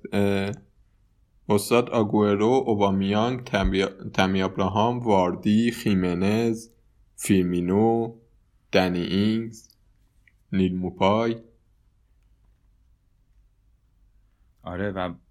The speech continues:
Speaker 2: مشکل اینه که سه تاشو بیشتر نمیتونی انتخاب کنی. کاش می‌شد چهار تا حداقل انتخاب کرد.
Speaker 1: آره.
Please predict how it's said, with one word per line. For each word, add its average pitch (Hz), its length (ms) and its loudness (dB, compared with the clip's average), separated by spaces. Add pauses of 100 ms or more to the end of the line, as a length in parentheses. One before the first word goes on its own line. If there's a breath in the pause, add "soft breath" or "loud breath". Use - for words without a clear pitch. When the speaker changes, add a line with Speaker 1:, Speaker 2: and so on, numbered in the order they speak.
Speaker 2:
مشکل 95 300 -2
اینه 123 220 -2
که 131 100 -4
سه 131 160 -4
تاشو 131 280 -2
بیشتر 120 300 -4
نمیتونی 127 360 -6
انتخاب 85 400 -8
کنی. 80 200 -12
کاش - 300 -12
می‌شد 110 200 -12
چهار 101 300 -8
تا 98 180 -8
حداقل 82 380 -10
انتخاب 85 420 -14
کرد. - 140 -6
Speaker 1:
آره. 95 340 -4